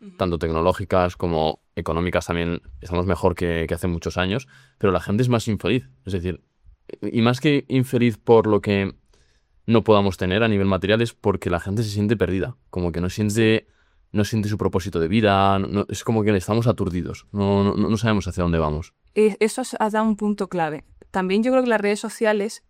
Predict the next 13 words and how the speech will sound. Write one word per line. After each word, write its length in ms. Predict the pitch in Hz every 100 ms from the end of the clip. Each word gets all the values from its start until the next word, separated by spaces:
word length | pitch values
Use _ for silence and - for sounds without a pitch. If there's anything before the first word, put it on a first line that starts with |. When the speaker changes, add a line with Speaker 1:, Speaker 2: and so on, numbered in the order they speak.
| -
Speaker 1:
tienen 160 | 202
una 80 | 190
parte 180 | 202 202
muy 100 | 190
positiva, 500 | 175 180 165 165 269 _ _ _ _
pero 180 | - 208
otra 200 | 196 247
parte, 280 | 214 240 254
fijaos, 360 | 233 202 214 -
el 60 |
algoritmo 420 | 196 180 185 214 254
recientemente 500 | 226 220 214 208 226
cambió. 460 | 180 170 185 156